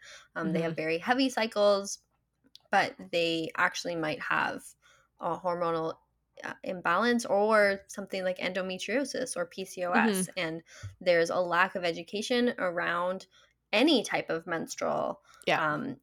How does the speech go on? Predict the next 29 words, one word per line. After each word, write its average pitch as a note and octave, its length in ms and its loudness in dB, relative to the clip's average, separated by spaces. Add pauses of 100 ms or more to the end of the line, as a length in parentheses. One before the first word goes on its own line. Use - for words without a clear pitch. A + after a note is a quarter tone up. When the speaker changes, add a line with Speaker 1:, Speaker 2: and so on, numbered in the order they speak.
(140)
Speaker 1:
irregularity E3+ 1040 0
or, D#3 260 0
or E3+ 180 0
menstrual E3 600 -2 (300)
problem. A#3+ 760 0 (460)
And F3 480 2 (260)
people G#3 760 6 (140)
wait F#3+ 580 2 (100)
so F#3+ 760 2 (180)
long F3 580 -2 (140)
to G3+ 140 -4
get E3+ 300 2
support - 380 0
Speaker 2:
Yeah. D#3+ 160 4
Speaker 1:
because G3+ 260 -2
they F#3 100 0
think G3 220 -6
it's G#3+ 220 -4
normal. A#3 680 -2 (280)
They, A3 180 2
Speaker 2:
Mm-hmm. G3 200 2
Speaker 1:
you A#3 60 4
know, F#3+ 240 0 (300)
I A3 60 -2
think A3+ 320 0
for G#3 280 0
endometriosis G3 1120 -2
to G#3+ 100 -6
get, F#3 300 4